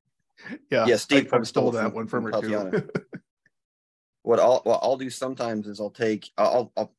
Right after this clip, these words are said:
Speaker 2: try to catch 'em coming in, try to catch 'em, the body language coming in. And so I'll, you know, we don't use live guns in class, but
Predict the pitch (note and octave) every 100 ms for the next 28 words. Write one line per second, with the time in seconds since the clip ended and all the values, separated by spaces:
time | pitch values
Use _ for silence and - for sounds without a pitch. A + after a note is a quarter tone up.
0 | _ - C#3+ A#2 - A#2+ A2+ G#2 A#2 G#2+
1 | F#2 - A2 G#2+ B2+ B2+ B2 A#2+ _ _
2 | _ _ _ _ _ _ _ - G#2 A#2+
3 | A2+ A2+ G#2 G2+ B2 A#2 A#2 G#2 G#2 _
4 | G#2+ G#2 A2 A#2 A2+ _ _ _ _ _
5 | _ _ - G#2+ B2 C#3 A2+ B2+ A#2 A#2
6 | A2 G#2 A2 G#2 F2+ A2 F2+ E2+ - _
7 | _ _ _ _ _ _ A2+ G#2+ F#2